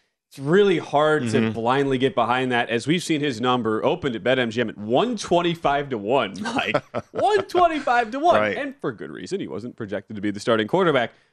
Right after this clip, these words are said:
Speaker 1: Was down to sixteen to one heading into last night. Now at some books, he's down to twelve to one. There were books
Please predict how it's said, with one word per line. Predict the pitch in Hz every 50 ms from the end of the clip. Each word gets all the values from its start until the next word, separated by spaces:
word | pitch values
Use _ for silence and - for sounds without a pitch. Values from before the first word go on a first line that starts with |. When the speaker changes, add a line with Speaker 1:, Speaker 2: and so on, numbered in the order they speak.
| _ -
Speaker 1:
Was | 135 147 127
down | 117 147 156 175 170
to | - -
sixteen | - - - 185 165 - - - 180 170 160
to | 143
one | 139 135 135 131
heading | 123 117 139 151 143 131 127
into | 143 156 151 147
last | 143 151 147 139 - - -
night. | 147 139 139 135 - _ _ _ _ _ _ -
Now | - 117 127 143 160 175 190 180
at | 151 -
some | - - 185 170 160 139
books, | 139 151 143 - -
he's | 139 135 131
down | 139 135 131 120
to | 101
twelve | - - - - 135 139 139 117 113
to | 104 98
one. | 92 85 85 85 92
There | 95 143 202
were | 233 190
books | 151 160 147 151 - - -